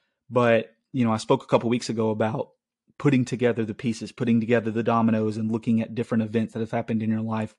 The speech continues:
and seeing the way that the Lord has laid the groundwork for something else to come up. Well, I was supposed to have somebody record with me this past Thursday, but he had to reschedule to Saturday,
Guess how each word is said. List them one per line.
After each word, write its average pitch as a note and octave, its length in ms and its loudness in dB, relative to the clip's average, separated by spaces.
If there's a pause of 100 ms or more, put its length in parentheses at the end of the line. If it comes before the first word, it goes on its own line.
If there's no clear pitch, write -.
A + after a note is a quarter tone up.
(360)
and A2+ 120 0
seeing C3 460 4
the A2 100 2
way A2+ 180 4
that A2 140 -2
the A#2 80 -4
Lord A2 220 2
has A2 160 -4
laid A2 220 0
the A2 60 -2
groundwork A2 540 -2
for A2 360 -2
something A2+ 360 0
else A2+ 220 -4
to B2 80 -6
come C3 220 0
up. C3 180 -2 (500)
Well, A#2+ 120 0
I - 20 4
was A2+ 100 0
supposed E3+ 300 0
to D3 80 0
have A#2+ 100 0
somebody B2 240 2
record B2+ 400 0
with A#2 80 0
me A2 120 2
this A2 160 -4
past A2+ 320 -8
Thursday, A#2 440 -2
but - 140 -12
he A#2 160 -6
had A2+ 120 -6
to A#2 100 -6
reschedule A2+ 580 -2 (300)
to B2 100 -10
Saturday, B2+ 540 -2